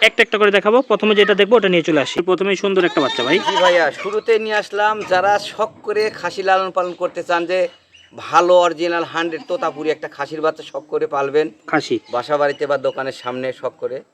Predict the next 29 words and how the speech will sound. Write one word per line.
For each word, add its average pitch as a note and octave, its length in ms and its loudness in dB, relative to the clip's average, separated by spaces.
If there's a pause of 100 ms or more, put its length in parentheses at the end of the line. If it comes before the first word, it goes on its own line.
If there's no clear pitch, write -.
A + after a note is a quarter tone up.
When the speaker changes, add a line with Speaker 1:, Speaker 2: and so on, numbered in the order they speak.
Speaker 1:
কালো E3 160 6
Speaker 2:
তাদের D#3 120 2
Speaker 1:
সাদার C#3+ 140 0
Speaker 2:
জন্য। B2+ 80 -4
Speaker 1:
মধ্যে, A#2+ 140 -6
নাকি? C3 260 0 (300)
Speaker 2:
জি B2 160 -16
ভাইয়া। G2 260 -10 (180)
Speaker 1:
আচ্ছা, - 260 -10
Speaker 2:
আর - 60 -6
Speaker 1:
এটা - 100 -2
Speaker 2:
পাঁচটা G#3+ 360 2
দেখেন, C3+ 320 -2 (100)
একশোতে E3+ 380 -8
একশো C3 260 -6
ভাই। G2 200 -14 (260)
Speaker 1:
আচ্ছা, - 220 -16
দাম C#3+ 200 0
কেমন D#3 220 0
চাচ্ছেন D3+ 240 -2
এটা? D3+ 200 -2 (200)
Speaker 2:
আমি G3+ 180 -2
বলবো B3 360 4
না A3+ 100 0
হান্ড্রেড, G#3 360 0
আপনি F#3 180 0
এটা G3 100 -2
দেখে F3 300 -4
নিবেন। A#2+ 280 -6